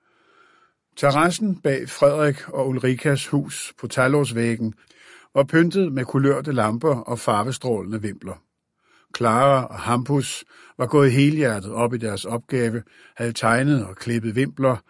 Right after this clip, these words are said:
og omhyggeligt sat det hele fast med tape, snor og søm. Lamperne havde Ulrika købt i Eskilstuna, og de var hurtigt blevet en del af installationen. De arbejdede godt sammen,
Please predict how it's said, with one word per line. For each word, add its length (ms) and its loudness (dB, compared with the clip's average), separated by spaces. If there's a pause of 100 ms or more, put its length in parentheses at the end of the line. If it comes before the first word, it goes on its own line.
(240)
og 120 -6
omhyggeligt 600 0
sat 280 0
det 80 -4
hele 240 -2
fast 400 -2
med 140 -10
tape, 480 -4
snor 520 -8
og 80 -8
søm. 240 -8 (1080)
Lamperne 500 2
havde 280 -2
Ulrika 460 -2
købt 300 -4
i 80 -8
Eskilstuna, 800 -2 (420)
og 140 -6
de 80 2
var 80 4
hurtigt 320 4
blevet 180 2
en 80 -2
del 240 -8
af 80 -8
installationen. 800 -8 (1000)
De 120 6
arbejdede 500 0
godt 220 -2
sammen, 400 -2